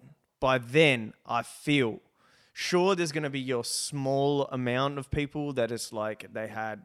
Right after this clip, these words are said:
racist parents and they've been embedded that in their head. But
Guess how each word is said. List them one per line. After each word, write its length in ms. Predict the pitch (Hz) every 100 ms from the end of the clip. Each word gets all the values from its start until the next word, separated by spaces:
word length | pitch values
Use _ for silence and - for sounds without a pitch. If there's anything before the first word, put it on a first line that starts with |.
| -
racist 420 | 113 110 110 110 -
parents 500 | 117 117 123 120 -
and 260 | 107 107 101 - - _ _ _
they've 180 | 110 110
been 160 | 117 117
embedded 400 | 113 120 120 113
that 140 | 113
in 100 | 117
their 100 | 113
head. 320 | 107 123 123 - _ _ _ _ _
But 460 | 123 120 120 113